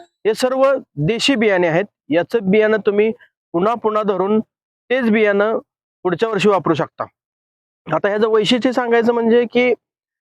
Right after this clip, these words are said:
हे देशी असल्यामुळं याच्यात चव आणि ह्याची जी गोडी आहे, ती आपल्याला जुन्या वाणासारखीच लागेल. आज आपण हायब्रिडच्या जमान्यात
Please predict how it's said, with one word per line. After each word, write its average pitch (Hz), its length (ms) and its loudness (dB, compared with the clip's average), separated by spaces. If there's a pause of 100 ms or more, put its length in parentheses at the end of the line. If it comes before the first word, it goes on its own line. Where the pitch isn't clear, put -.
(280)
हे 262 280 2 (500)
देशी 208 380 0
असल्यामुळं 220 540 0 (320)
याच्यात 165 300 -4
चव 240 360 0 (680)
आणि 185 180 -2
ह्याची 202 320 2
जी 208 100 2
गोडी 208 340 4
आहे, 180 180 2
ती 180 100 0
आपल्याला 196 400 -2 (420)
जुन्या 202 220 2
वाणासारखीच 202 520 0
लागेल. 175 320 2 (360)
आज 185 220 -2
आपण 196 220 -2
हायब्रिडच्या 190 420 0
जमान्यात 202 340 0